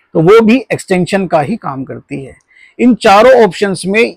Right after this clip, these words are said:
ये वाला जो portion है बढ़ जाता है, जिसके कारण आपको बहुत सी समस्याएं झेलनी पड़ सकती हैं। जैसे कि सबसे बड़ी problem तो है कि एनर्जी के फ्लो में असंतुलन आ जाता है इस तरह के plots में। दूसरा,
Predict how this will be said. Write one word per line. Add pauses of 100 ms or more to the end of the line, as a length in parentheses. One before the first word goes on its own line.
(120)
ये
वाला
जो
portion
है
बढ़
जाता
है,
जिसके
कारण
आपको
बहुत
सी
समस्याएं
झेलनी
पड़
सकती
हैं।
जैसे
कि (460)
सबसे
बड़ी
problem
तो
है
कि
एनर्जी
के
फ्लो
में
असंतुलन (100)
आ
जाता
है
इस
तरह
के
plots
में। (480)
दूसरा,